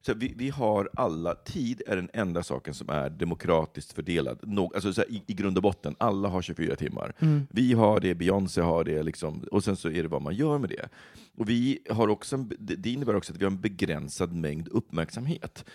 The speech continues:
Speaker 1: Eh, och vi har en begränsad mängd energi vad vi orkar så här dela. Så att för varje grej vi delar, det är ju ett aktivt val. Alltså, det jag delar på, om jag, jag, jag delar ju inte hundra saker på Facebook.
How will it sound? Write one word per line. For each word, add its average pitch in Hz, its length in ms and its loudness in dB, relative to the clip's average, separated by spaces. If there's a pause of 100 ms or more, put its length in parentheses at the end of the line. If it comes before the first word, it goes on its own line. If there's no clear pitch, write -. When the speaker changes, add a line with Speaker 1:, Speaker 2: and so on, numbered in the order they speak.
(320)
Speaker 1:
Eh, 87 380 4
och 113 220 -2
vi 123 60 2
har 123 80 6
en 113 120 0
begränsad 110 480 0
mängd 101 320 -2
energi 90 460 -2
vad 85 160 -2
vi 85 200 -4
orkar 87 360 2
så 87 120 -4
här 92 60 -4
dela. 110 420 0
Så 98 100 -6
att - 120 -10 (240)
för 113 120 -6
varje 139 360 4
grej 113 260 0
vi 98 100 0
delar, 110 680 0
det 107 160 -2
är 110 40 4
ju 131 60 2
ett - 160 -2
aktivt - 500 -6
val. 110 500 2
Alltså, 110 160 0
det 101 140 -2
jag 147 200 2
delar 117 180 0
på, - 200 -8
om 110 100 0
jag, 127 160 0
jag, 113 160 -2
jag 110 160 2
delar 120 300 2
ju 151 80 -4
inte 147 180 -6
hundra 95 340 -6
saker - 240 -12
på - 100 -14
Facebook. - 460 -10